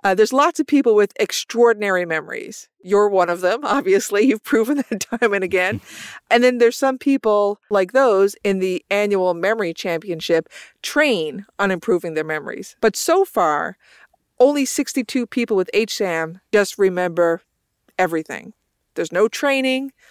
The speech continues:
Speaker 1: There's no explanation. Some cases, they don't even want it. They actively do not like having this ability, but it just is. Nobody knows why. Doctor McGaw's team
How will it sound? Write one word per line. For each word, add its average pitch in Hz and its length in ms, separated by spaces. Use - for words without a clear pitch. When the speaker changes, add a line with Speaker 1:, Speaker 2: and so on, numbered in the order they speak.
Speaker 1:
There's - 180
no 285 200
explanation. 269 840
Some 311 280
cases, 269 380
they 220 120
don't 233 180
even 170 340
want 202 300
it. - 340
They 190 300
actively 214 500
do 208 160
not 196 200
like 190 220
having 190 300
this - 320
ability, 190 680
but 185 120
it 170 140
just - 340
is. - 580
Nobody 190 300
knows 180 240
why. 165 520
Doctor 240 260
McGaw's 220 440
team 226 500